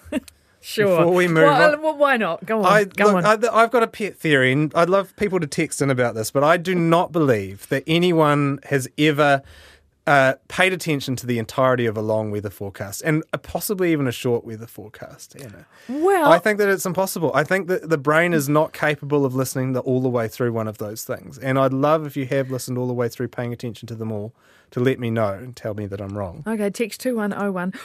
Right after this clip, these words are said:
Speaker 1: Well, I can tell you as a, a, an often reader of long forecasts that if you dare miss out a section, then the listeners will let you know.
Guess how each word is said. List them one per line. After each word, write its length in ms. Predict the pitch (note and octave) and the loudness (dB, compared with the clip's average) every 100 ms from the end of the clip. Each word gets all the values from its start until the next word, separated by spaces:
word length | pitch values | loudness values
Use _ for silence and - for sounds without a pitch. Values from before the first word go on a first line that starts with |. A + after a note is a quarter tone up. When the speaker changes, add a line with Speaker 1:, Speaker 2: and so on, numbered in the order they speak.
| G#3+ | -4
Speaker 1:
Well, 120 | A#3+ | 2
I 120 | B3 C#4+ | 2 0
can 160 | D#4 | -4
tell 240 | - B3+ A3 | -2 0 2
you 180 | F#3+ - | 2 2
as 340 | F#3+ F#3+ - | 0 0 0
a, 800 | F#3+ F3+ E3+ E3 F3 F3 E3+ F3 - | 0 2 0 -2 -2 -2 -4 -6 -6
a, 20 | |
an 140 | F3 F#3 | -8 -2
often 360 | G#3+ G#3+ G3+ F3+ | -2 0 -2 0
reader 440 | F3 G#3 G3 D3+ - | 0 2 2 -2 -2
of 280 | F3 D#3 C#3 | -4 -4 -6
long 320 | F3+ E3+ E3 D3+ | -4 -2 -4 -6
forecasts 840 | - F3 - E3+ C#3+ - - - | -4 -4 -4 -6 -6 -8 -12 -6
that 220 | F3 - - - - | -4 -4 -12 -8 -2
if 220 | A#3 - | -2 0
you 140 | A3 | -2
dare 420 | D3 G3+ A3+ B3+ G3 | -2 0 2 2 2
miss 240 | F3 - | 0 0
out 160 | F3 D3+ | -2 -2
a 40 | |
section, 580 | - G3 - - D#3 C#3 - - _ | -2 -4 -4 -6 -8 -10 -18 -20 _
then 160 | F#3 E3 | -2 0
the 80 | |
listeners 440 | D#3 E3+ - D#3 - | 0 -2 -4 -8 -8
will 120 | D3+ | -8
let 140 | D3 | -8
you 120 | - D3 | -10 -10
know. 460 | D#3 C#3+ C#3 C#3+ | -8 -10 -12 -16